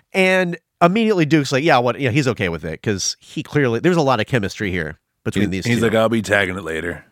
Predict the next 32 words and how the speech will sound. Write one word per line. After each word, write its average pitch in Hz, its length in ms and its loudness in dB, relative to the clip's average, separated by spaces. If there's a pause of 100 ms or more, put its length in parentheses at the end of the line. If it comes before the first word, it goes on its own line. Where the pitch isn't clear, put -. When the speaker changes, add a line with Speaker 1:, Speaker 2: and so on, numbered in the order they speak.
(140)
Speaker 1:
It, 208 200 -4
Speaker 2:
I'm 98 100 -6
good 92 180 -2
with 82 140 -8
it." 92 180 -8
Speaker 1:
I 185 60 0
mean, 196 80 4
it 190 60 0
seems 285 240 0
like 175 140 -2
they 151 120 2
already 147 220 2
have 113 420 0 (220)
something - 380 2
Speaker 2:
Mm-hmm. 110 40 -2
Speaker 1:
going 101 240 0
on, 80 160 -2
Speaker 2:
Right. 92 240 2 (120)
Speaker 1:
for - 120 0
sure, 85 360 -2
or 131 100 2
they 131 100 2
have 101 340 0
at 110 120 -10
some 98 200 -4
point. 87 240 -10 (600)
Speaker 2:
He's, 143 80 4
Speaker 1:
Uh, 143 240 4
Speaker 2:
he's 113 160 2
already 101 180 0
duked 98 240 -2
her. 104 220 -2